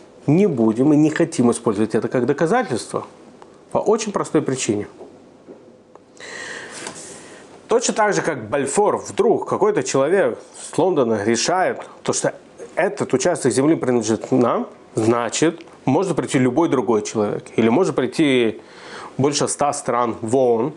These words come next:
и решить, что теперь эта земля не принадлежит нам. Нет.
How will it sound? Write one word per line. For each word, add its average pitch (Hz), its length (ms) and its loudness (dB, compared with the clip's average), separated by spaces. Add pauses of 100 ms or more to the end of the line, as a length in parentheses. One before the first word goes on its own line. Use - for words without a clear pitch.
(240)
и 131 80 0
решить, 127 260 0
что 202 140 0
теперь 254 280 0
эта 214 400 2
земля 202 460 2 (100)
не 220 320 4
принадлежит 208 600 2
нам. 104 200 0 (960)
Нет. 233 340 2